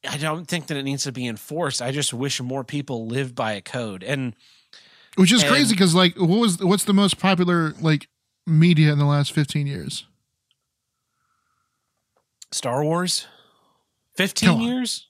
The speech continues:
Speaker 2: Fifteen years.
Speaker 1: Uh, I, I don't know.
Speaker 2: Superhero movies.
Speaker 1: Oh, yeah. Great power comes great responsibility.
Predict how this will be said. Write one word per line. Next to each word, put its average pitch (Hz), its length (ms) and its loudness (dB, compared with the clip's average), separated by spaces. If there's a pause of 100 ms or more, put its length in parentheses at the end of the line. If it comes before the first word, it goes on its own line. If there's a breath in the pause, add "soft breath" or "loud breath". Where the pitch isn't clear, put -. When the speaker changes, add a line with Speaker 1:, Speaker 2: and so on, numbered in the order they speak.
Speaker 2:
Fifteen 175 360 4
years. - 340 -10 (680)
Speaker 1:
Uh, 110 800 -8 (400)
I, 113 280 -10
I - 20 -8
don't 107 120 -8
know. 101 200 -12 (560)
Speaker 2:
Superhero 202 480 4
movies. - 460 -6 (360)
Speaker 1:
Oh, 131 240 -2
yeah. 110 280 -8 (1000)
Great 135 220 -8
power 135 220 -2
comes 127 200 -6
great 123 160 -8
responsibility. 127 800 -8